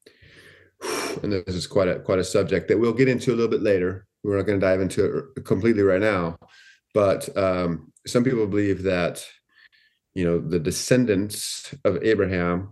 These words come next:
all have to do with that nation that's over there occupying Jerusalem with that six-pointed star right now. Um, and,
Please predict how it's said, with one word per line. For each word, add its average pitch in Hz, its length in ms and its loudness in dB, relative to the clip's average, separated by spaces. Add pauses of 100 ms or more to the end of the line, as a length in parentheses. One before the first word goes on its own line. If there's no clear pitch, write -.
all 101 180 2
have 98 200 2
to - 100 -6
do 98 200 2
with 92 160 0
that 92 200 0
nation 98 380 0
that's - 260 -4
over 92 560 2
there 87 240 2
occupying 90 720 -2
Jerusalem 90 540 0
with 85 160 -2
that 87 160 0
six-pointed 85 500 -4
star 120 320 2
right 82 180 2
now. 80 420 -4 (420)
Um, 82 460 0
and, 87 520 0